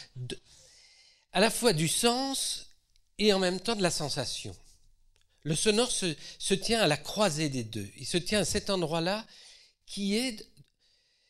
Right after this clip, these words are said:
euh, de l'ordre presque du, du toucher. Hein, sa voix me touche, c'est pas pour rien, quoi, qu'on, on, on a raison de dire ça, quoi, à cet endroit.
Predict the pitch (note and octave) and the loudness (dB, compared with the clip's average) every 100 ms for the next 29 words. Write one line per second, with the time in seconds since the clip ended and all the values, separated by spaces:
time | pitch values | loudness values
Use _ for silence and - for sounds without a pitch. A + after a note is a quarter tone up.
0 | _ _ _ _ _ _ _ _ - _ | _ _ _ _ _ _ _ _ -20 _
1 | _ _ - D#3 D#3 D#3+ D#3 C3 F3 F3+ | _ _ -8 -2 0 0 -2 -2 0 4
2 | A3 A3+ D3 D#3 - - - - - G#3+ | 4 2 0 -2 -2 -10 -20 -14 -2 -2
3 | - F3 D3 D3+ C#3+ D#3 - G3 - - | 0 0 0 -2 -4 -8 -6 -6 -2 0
4 | A#3+ A#2 - - - - _ _ _ _ | -2 -4 -12 -20 -20 -20 _ _ _ _
5 | _ _ _ _ _ _ C3 C#3+ D#3+ B2 | _ _ _ _ _ _ -16 -10 -8 -8
6 | G2 - - B2+ - _ _ _ _ _ | -12 -18 -20 -20 -20 _ _ _ _ _
7 | _ _ - B2+ A#2 C3 B2+ B2+ F#3+ - | _ _ -14 -8 -4 -2 -4 -4 -8 -6
8 | - - G#2+ - A2+ B2 - C3+ C#3+ F3 | -8 -8 -8 -8 -8 -8 -8 -8 -4 -4
9 | F3 - G#2+ A2+ A2+ - - _ _ _ | -4 -8 -10 -12 -14 -16 -20 _ _ _
10 | - A2 - B2 B2 C3+ A#2 A#2+ C3+ D#3+ | -20 -20 -14 -10 -8 -6 -6 -4 -4 -2
11 | F#3 C3 C#3+ - G3 D#3 - A2 A2+ - | -2 -2 -6 -6 -8 -8 -10 -10 -12 -10
12 | B2+ - C#3+ E3+ G3+ | -10 -6 -4 -4 -4